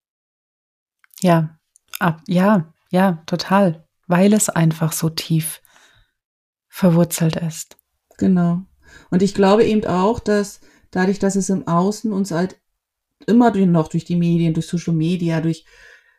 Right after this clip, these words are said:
Speaker 2: durch Freunde, durch das, was man sieht und hört, wie auch immer, immer noch so omnipräsent ist, man ja auch immer wieder glaubt, man macht irgendwas nicht richtig, wenn man plötzlich entscheidet, nee, also so,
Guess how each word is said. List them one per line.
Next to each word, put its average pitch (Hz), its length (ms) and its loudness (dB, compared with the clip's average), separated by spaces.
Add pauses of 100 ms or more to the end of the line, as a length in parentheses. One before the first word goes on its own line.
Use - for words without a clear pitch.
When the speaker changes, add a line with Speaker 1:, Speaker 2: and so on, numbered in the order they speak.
(200)
Speaker 2:
durch 202 240 -2
Freunde, 180 580 2
durch 185 220 0
das, 180 180 -4
was 190 140 -6
man 196 180 2
sieht 196 200 -2
und 202 260 -2
hört, 180 320 2
wie 214 100 0
auch 180 160 -2
immer, 190 400 0 (540)
immer 202 180 0
noch 196 160 2
so - 220 -2
omnipräsent 196 720 0
ist, - 460 -4 (920)
man 180 160 2
ja 180 120 4
auch 170 80 2
immer 190 200 2
wieder 180 220 2
glaubt, 165 260 -2
man 160 400 2 (480)
macht 160 260 -6
irgendwas 208 400 2
nicht - 220 -8
richtig, 196 360 -6
wenn 170 100 2
man 156 100 2
plötzlich 160 400 -2
entscheidet, 165 540 -4
nee, 175 280 0 (160)
also 151 200 -6
so, 190 440 -2